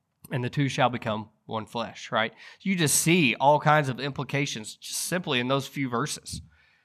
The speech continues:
And that's where we have to start, uh, as Christians. Uh, and, and as we do that, we wanna make sure from the beginning of this study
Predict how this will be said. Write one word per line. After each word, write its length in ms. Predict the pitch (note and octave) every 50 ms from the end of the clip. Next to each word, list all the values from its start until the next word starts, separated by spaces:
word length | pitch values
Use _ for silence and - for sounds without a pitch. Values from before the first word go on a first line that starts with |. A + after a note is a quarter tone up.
| _ _ _ _ _ _ -
And 120 | C3 C3+
that's 200 | C#3+ D3+ D3 -
where 160 | D#3 D3 C3+ C3
we 140 | B2+ A#2
have 180 | A#2 C3 C3 B2+
to 80 | - G2+
start, 480 | - - - B2 A2+ A2 G2+ G2 F#2+ _ _ _ _ _ -
uh, 400 | B2 A#2 A2+ G#2+ G#2+ G#2 G#2+ G2+ - _ _ _ -
as 420 | B2 B2 A#2 A2+ A2+ G#2+ - - - - _ _ _ _ _
Christians. 680 | - - C3 A2+ - - G#2+ G#2 G#2 - - - - _ _ _ _ - - - - - - - - - - _ _ _ -
Uh, 300 | D#3 D#3+ D#3+ D#3+ D#3+ -
and, 180 | E3 F3+ F3+ -
and 240 | - E3+ F3 E3+ E3+ -
as 240 | D#3 E3+ F#3+ F#3+ E3+
we 120 | F#3+ E3 D3
do 200 | C#3+ F3 A3+ G3
that, 440 | D#3 B2 A2 G#2 A2+ - - - - - - - _ _ -
we 320 | - D3 D3 C#3 C3+ C3
wanna 240 | C3+ C#3 C#3+ C3+ B2+
make 200 | C3 C#3+ D3+ D3+
sure 260 | - - E3+ E3 D#3+
from 220 | D#3 - E3 D3+ C#3
the 60 | B2
beginning 360 | B2+ B2+ C#3+ D#3+ E3+ E3 E3
of 60 | D#3+
this 120 | D#3+ D#3 -
study 580 | - - E3 C3+ A#2 G#2+ G#2 G2+ G#2 - -